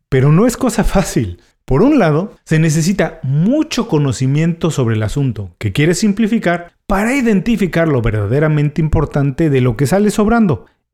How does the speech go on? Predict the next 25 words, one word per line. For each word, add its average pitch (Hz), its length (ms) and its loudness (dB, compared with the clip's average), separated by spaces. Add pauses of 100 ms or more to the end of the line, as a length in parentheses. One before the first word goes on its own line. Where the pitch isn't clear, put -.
Y 214 140 0
por 277 260 0
el 180 120 4
otro, 156 380 0
tienes 151 340 -2
que 160 120 -2
conocer 139 420 0
y 151 100 2
dominar 147 720 2
tus 196 180 0
habilidades 123 720 -2 (120)
para 247 300 0
planear 131 600 -2 (180)
qué 277 200 2
puedes 226 460 0
hacer 131 380 -2 (260)
y 127 140 -2
cuánto 151 500 0
tiempo 131 580 0
te 104 100 -2
va 104 140 0
a 113 40 0
llevar. 90 420 -6 (240)
Lo 110 100 2
interesante 160 840 0